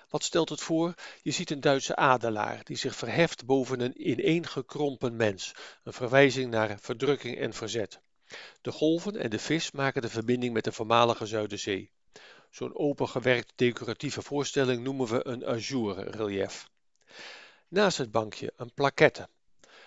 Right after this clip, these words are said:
De plaquette Veteranendag. De Veteranendag wordt altijd op de laatste zaterdag van juni gevierd. Alleen in tweeduizend veertien, het was toen zeventig jaar na de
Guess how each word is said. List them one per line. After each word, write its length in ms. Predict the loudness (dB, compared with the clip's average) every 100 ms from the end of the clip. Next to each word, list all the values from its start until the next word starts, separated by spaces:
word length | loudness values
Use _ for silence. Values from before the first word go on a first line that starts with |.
| _
De 100 | -14
plaquette 500 | -2 -2 2 0 0
Veteranendag. 960 | -2 2 2 4 6 4 4 -6 -8 -8
De 100 | -10
Veteranendag 760 | 0 2 4 4 4 2 2 0
wordt 160 | -2
altijd 300 | -2 -2 -4
op 100 | -2
de 80 | 0
laatste 380 | 2 2 -2 -4
zaterdag 500 | 0 0 0 -4 -4
van 120 | -4
juni 240 | -2 -2
gevierd. 540 | -2 -6 -4 0 -2 -4 -18 -18 0
Alleen 360 | 6 8 6 4
in 220 | -2 -2
tweeduizend 600 | 4 6 6 2 -2 -6
veertien, 500 | 4 4 4 0 -4
het 160 | -4
was 120 | -4 -8
toen 180 | -12
zeventig 520 | 0 2 2 0 -8 0
jaar 280 | 0 0 2
na 260 | 4 4
de 220 | 4 -4